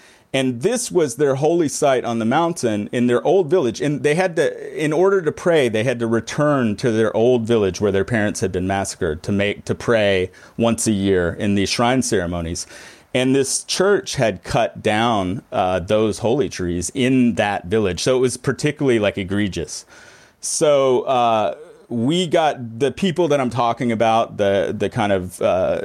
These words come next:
you know, handful of people that are kind of, uh, into preservation, into studying this. We got a group together, and, uh, we rebuilt the shrine for the people.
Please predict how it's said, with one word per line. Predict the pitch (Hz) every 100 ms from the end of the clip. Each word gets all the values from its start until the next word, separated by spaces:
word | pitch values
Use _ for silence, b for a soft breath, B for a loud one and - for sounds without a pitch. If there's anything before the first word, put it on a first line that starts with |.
| -
you | 120 120
know, | 101
handful | 113 120 113 117
of | 104
people | 113 110 113 101 98
that | 98 95
are |
kind | 92 104 101
of, | 90 92
uh, | 87 87 85 B B B
into | 131 123
preservation, | 120 131 113 110 107 101 - 101
into | 101 101 95
studying | - 117 107 98
this. | 95 120
We | 120
got | 123 117
a | 98
group | 113 139 -
together, | - 101 90 87 82 82 B B B -
and, | 117 110 104 104
uh, | 98 98
we | 127 127
rebuilt | 113 120 113 117 98
the | -
shrine | - 156 131 98
for | 95
the | 85
people. | 127 101 - -